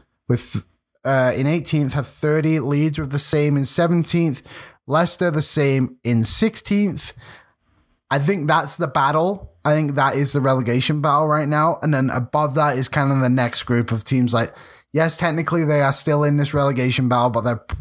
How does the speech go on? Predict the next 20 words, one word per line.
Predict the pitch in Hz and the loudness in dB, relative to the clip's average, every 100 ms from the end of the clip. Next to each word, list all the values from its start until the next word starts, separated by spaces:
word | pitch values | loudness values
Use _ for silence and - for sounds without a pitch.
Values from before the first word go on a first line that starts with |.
| - | -10
probably | 160 160 165 175 175 180 180 | -2 0 0 -2 -2 0 0
safe. | - 175 165 220 - - - - - - - - _ | 0 0 0 0 -4 -14 -18 -18 -18 -20 -20 -20 _
West | 143 175 185 | 0 0 0
Ham | 170 185 185 | 0 0 0
in | 180 | 0
fifteenth | 156 - 180 - - 185 180 - | -2 -2 -2 -2 0 0 0 -2
in | - 147 | 0 0
th-, | 127 - - | 0 -2 -4
with | 143 127 - | 0 0 -4
thirty-four. | - 202 214 226 - 156 147 147 175 - _ _ _ _ _ _ | -4 0 2 0 -2 -2 0 0 -2 -8 _ _ _ _ _ _
We-, | 120 123 165 - - _ | -6 0 0 0 -10 _
uh, | 151 151 143 | 0 0 0
Wolves | 143 170 220 269 277 - - | 0 0 0 0 -2 -2 -2
in | 160 165 | 0 0
fourteenth | - 175 202 208 - 165 160 | 0 -2 0 0 -2 -6 -4
with | 160 - | -8 -10
thirty-seven. | - 175 190 220 - 147 120 123 160 - _ _ _ - | -4 -2 0 0 0 0 2 0 -2 -6 _ _ _ -8
Bournemouth, | 123 180 196 165 156 156 - | -2 0 2 2 0 -2 -6
who | 147 135 | -2 0
have | 127 123 | 0 -4